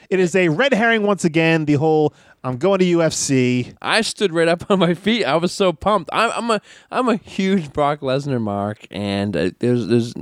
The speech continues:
Speaker 2: there's no denying that. But for him to retain the title and still be dominant and, and win like that, I was, I was pumped.
Speaker 1: He's, uh
Speaker 2: You didn't expect it.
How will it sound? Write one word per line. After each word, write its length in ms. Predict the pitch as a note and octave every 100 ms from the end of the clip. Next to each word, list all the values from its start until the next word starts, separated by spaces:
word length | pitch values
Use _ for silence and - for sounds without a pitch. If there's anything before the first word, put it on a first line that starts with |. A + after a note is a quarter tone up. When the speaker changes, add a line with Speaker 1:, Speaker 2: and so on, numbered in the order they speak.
| C#2
Speaker 2:
there's 240 | A2+ A2
no 160 | C3 B2+
denying 540 | B2 A2+ G#2+ G#2+ G#2+
that. 300 | G2+ G2 G2 - - - _ -
But 280 | G2+ F#2 -
for 120 | - B2
him 220 | D3+ D3+
to 120 | C#3
retain 320 | A#2 A#2 C3
the 100 | B2+ A#2+
title 360 | A#2+ A#2 A2
and 180 | G2+ G#2+
still 360 | - - B2 B2
be 280 | B2 A#2
dominant 540 | A2 A2+ G#2+ G#2+ A2 G#2
and, 180 | G2 G#2
and 280 | - F#2 F#2+
win 200 | G2+ A2+
like 220 | G#2+ G2+ -
that, 200 | G2+ -
I 100 | G2+
was, 220 | G2+ G2 - _ _ -
I 60 |
was 120 | G2+ E2+
pumped. 440 | - F2+ F2 _ _ _ _ _ _ _ _ _ _ _ _ _ -
Speaker 1:
He's, 360 | A#2+ A#2 A2+
uh 300 | B2+ B2 B2 A#2+
Speaker 2:
You 80 |
didn't 140 | A#3+ D#4
expect 440 | C#4 - G#4+ E4
it. 220 | A#2+ -